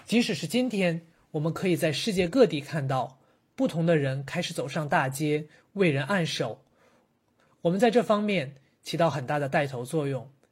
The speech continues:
在二十世纪八十年代，在二十世纪八十年代、九十年代末期到两千年早期期间，我们是第一批团队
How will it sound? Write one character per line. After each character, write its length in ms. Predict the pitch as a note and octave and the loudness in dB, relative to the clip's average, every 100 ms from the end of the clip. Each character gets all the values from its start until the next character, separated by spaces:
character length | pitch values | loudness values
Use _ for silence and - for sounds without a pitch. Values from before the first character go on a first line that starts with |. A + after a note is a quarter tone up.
| _ _ | _ _
在 280 | - G3+ E3 | -4 2 2
二 180 | C#3+ G3 | 2 0
十 100 | F3 | 0
世 160 | E3+ F3+ | -2 -2
纪 220 | E3 D3 | 0 0
八 200 | G3 G3+ | 2 2
十 140 | - | 2
年 180 | D#3+ C3+ | -2 -2
代， 320 | D3 C#3 A#2+ _ _ _ _ _ _ _ | -2 -2 -4 _ _ _ _ _ _ _
在 180 | - G#3 | 2 4
二 140 | F#3+ G#3+ | 6 4
十 120 | F#3 | 2
世 120 | G3+ | -4
纪 120 | F3 | -2
八 200 | E3 A3+ | 2 2
十 160 | A#3+ E3 | 2 0
年 160 | C#3+ | -2
代、 320 | C3+ C3+ B2 - _ - | -2 -2 -4 -10 _ -6
九 160 | D3+ | -4
十 120 | C#3 | -2
年 140 | F#3 E3 | 0 0
代 100 | E3+ | 0
末 220 | G3 D#3+ | 0 0
期 260 | C#3 - D#3 | -2 -4 -2
到 220 | E3+ D3 | 0 0
两 180 | C#3 C#3 | 0 -4
千 140 | E3+ | -2
年 180 | D#3 E3 | -2 -2
早 200 | D#3+ B2+ | -2 -6
期 200 | - G3+ | -6 -8
期 220 | - F#3+ | -6 -8
间， 320 | E3 F#3 F3 - _ _ | -2 0 0 -6 _ _
我 100 | D3 | -4
们 80 | D#3+ | -2
是 160 | - F3 | 0 0
第 220 | A#3+ A#3+ | 0 2
一 80 | B3 | 0
批 120 | G3 | -2
团 240 | - B2+ | -6 -6
队 280 | C3+ C#3 C3+ | -4 -4 -6